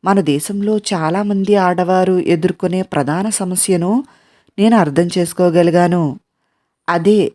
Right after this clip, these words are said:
నేను ఒక్క కర్ణాటకలోనే దాదాపు పదమూడు వేల మరుగుదొడ్లు కట్టించేందుకు దారితీసింది. ఈలోగా మా అమ్మ నేను కాలేజీలో ఫీజు కట్టడానికి మంచి రోజును చూసింది.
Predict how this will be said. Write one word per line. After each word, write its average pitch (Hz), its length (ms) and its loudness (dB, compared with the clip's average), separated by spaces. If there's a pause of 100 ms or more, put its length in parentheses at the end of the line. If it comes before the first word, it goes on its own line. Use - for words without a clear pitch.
నేను 196 280 2
ఒక్క 196 280 -2
కర్ణాటకలోనే 190 1300 0
దాదాపు 185 720 -2
పదమూడు 165 540 -2
వేల 143 340 -4
మరుగుదొడ్లు 175 640 -2
కట్టించేందుకు 165 800 -2
దారితీసింది. 175 960 0 (1200)
ఈలోగా 190 520 4
మా 190 180 0
అమ్మ 180 540 -4 (600)
నేను 190 500 2
కాలేజీలో 214 680 -2
ఫీజు 170 340 -4
కట్టడానికి 208 680 -6
మంచి 185 300 -2
రోజును 190 340 2 (100)
చూసింది. 165 580 2